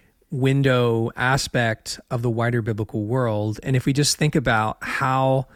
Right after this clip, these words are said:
we're collecting material that provides insights into the biblical, you might even say worlds or lands that are around it, um, what we're talking about today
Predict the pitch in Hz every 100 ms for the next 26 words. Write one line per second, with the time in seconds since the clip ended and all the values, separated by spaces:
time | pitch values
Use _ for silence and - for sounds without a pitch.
0 | - - _ _ - 147 127 - 147 120
1 | 127 - - 117 110 - _ 139 123 -
2 | 147 139 120 101 117 - _ - - 120
3 | 123 117 - - 131 139 - 123 113 98
4 | - - - 127 123 - 135 113 113 123
5 | 113 117 120 113 110 107 147 131 120 117
6 | 120 110 107 123 127 123 123 117 - -
7 | 110 107 120 127 123 120 123 131 127 117
8 | 110 110 147 156 120 98 - - - -
9 | - - - - 139 127 127 123 - 151
10 | 135 196 185 143 127 139 185 165 131 120